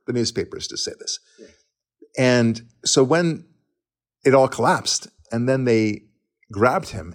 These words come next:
Speaker 1: and his wife, and they did a, basically a kangaroo court, let's face it, and they put him on trial. And then they sh-, just before they shot him, he, he was so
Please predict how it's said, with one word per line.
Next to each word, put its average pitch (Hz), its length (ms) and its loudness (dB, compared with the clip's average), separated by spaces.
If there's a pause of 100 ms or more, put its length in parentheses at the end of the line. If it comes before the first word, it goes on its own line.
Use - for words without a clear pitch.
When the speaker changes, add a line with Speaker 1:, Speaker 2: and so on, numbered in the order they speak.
Speaker 1:
and 101 100 -4
his 92 160 -8
wife, 85 400 -14 (1000)
and 104 100 2
they 107 80 6 (380)
did 113 140 4
a, 92 160 0 (220)
basically 107 300 -2
a - 20 -20
kangaroo 92 440 -6
court, 85 300 0
let's 90 200 -8
face 95 280 -4
it, 87 260 -8
and 104 120 -4
they 101 80 -2
put 117 140 0
him 113 80 0
on 95 120 -6
trial. 98 480 -2 (420)
And 107 120 -2
then 120 100 2
they 127 120 2
sh-, - 180 -2 (240)
just 151 180 0
before 135 220 0
they 107 120 2
shot 151 280 0
him, 98 200 -8 (460)
he, 151 320 0
he 151 80 0
was 151 200 0
so 180 500 2